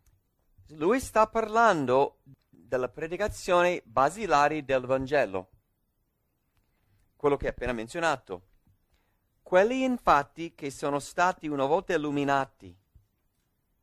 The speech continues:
hanno gustato il dono celeste, sono stati fatti partecipi dello Spirito Santo", perché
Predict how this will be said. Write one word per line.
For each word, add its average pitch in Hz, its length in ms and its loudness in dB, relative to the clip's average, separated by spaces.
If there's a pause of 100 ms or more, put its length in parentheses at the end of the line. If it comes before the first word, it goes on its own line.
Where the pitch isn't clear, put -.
(160)
hanno 143 280 2
gustato 143 920 -2 (560)
il 123 180 -12
dono 139 440 0
celeste, 127 720 -6 (480)
sono 147 260 -2
stati 147 300 -6
fatti 147 280 -4
partecipi 135 640 -10
dello 123 220 -2
Spirito 120 460 -10
Santo", 120 560 -6 (560)
perché 143 340 -6